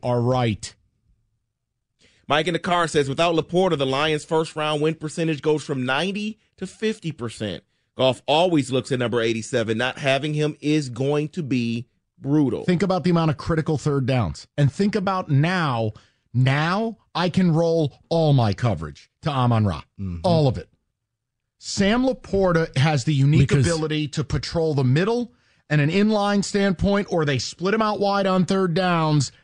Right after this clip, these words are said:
Speaker 1: and they are able to run these slants, dig routes. They do it all, man.
Speaker 3: It may help you if J-MO is back, but we don't know the status to that. Because
Speaker 1: Back
Speaker 3: at
Speaker 1: in
Speaker 3: least,
Speaker 1: practice.
Speaker 3: at least J-MO can take guys deep and open up the middle of the field.
Speaker 1: He's back at practice today, so that's positive.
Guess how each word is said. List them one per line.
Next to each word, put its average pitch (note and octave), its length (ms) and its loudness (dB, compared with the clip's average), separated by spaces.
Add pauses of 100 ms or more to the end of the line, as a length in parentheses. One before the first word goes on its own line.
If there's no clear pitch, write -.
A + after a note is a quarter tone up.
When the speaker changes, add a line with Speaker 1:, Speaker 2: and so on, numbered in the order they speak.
(140)
Speaker 1:
and D3+ 160 2
they F3 140 2
are E3 260 -2
able G3+ 320 2
to F#3+ 80 2
run F3+ 320 4
these D3 320 0 (440)
slants, F#3+ 760 0 (360)
dig G3 280 2
routes. C#3 460 0
They F3 140 0
do F#3+ 220 2
it F#3+ 60 2
all, G#3 340 2
man. E3+ 400 4
Speaker 3:
It D#3 100 2
may D#3 200 4
help D#3 260 2
you D#3 140 2
if C3+ 80 2
J-MO D3 400 2
is C3 100 2
back, C#3+ 300 2
but A#2+ 80 2
we B2 100 4
don't C3 220 2
know C3 120 0
the B2+ 80 0
status B2+ 340 0
to B2+ 100 -6
that. E3+ 200 0
Because C3+ 120 4
Speaker 1:
Back D3 80 4
Speaker 3:
at D3 60 4
Speaker 1:
in F#3 40 4
Speaker 3:
least, F#3+ 140 4
Speaker 1:
practice. G#3+ 560 -2
Speaker 3:
at A#2 60 -6
least B2+ 200 0
J-MO D#3+ 320 2
can E3+ 140 0
take - 580 -4
guys A#2 360 0
deep G#3 420 0
and A#2+ 200 -2
open C3 240 -2
up A#2 120 -4
the A#2 60 -4
middle G#2+ 180 -2
of G2+ 80 -2
the G#2 60 -2
field. A3+ 340 -2
Speaker 1:
He's A#2 180 -2
back D3 320 -2
at G#3 140 -2
practice E3 480 -2
today, A2+ 400 -4
so - 140 -10
that's A2 120 -4
positive. - 480 -4